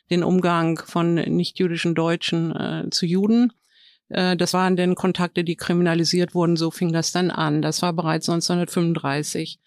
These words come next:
Neunzehnhundertneununddreißig kam dann die Verordnung zum Schutz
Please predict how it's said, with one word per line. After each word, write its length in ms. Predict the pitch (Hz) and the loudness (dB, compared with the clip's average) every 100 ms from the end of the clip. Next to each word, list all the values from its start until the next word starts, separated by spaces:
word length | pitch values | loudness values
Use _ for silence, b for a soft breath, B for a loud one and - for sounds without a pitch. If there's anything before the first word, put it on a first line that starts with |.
| _ _ _ _ | _ _ _ _
Neunzehnhundertneununddreißig 1160 | 185 180 180 175 180 233 262 208 214 - 214 - | -2 0 0 2 4 4 4 4 0 0 -4 -2
kam 340 | 202 202 196 | -2 2 2
dann 440 | 180 180 220 233 202 | 2 2 4 4 4
die 140 | 190 | 0
Verordnung 600 | - 170 185 196 202 202 | 0 0 0 2 2 2
zum 220 | - 185 | 0 -2
Schutz 520 | - 214 214 - - | 0 -2 0 -2 -2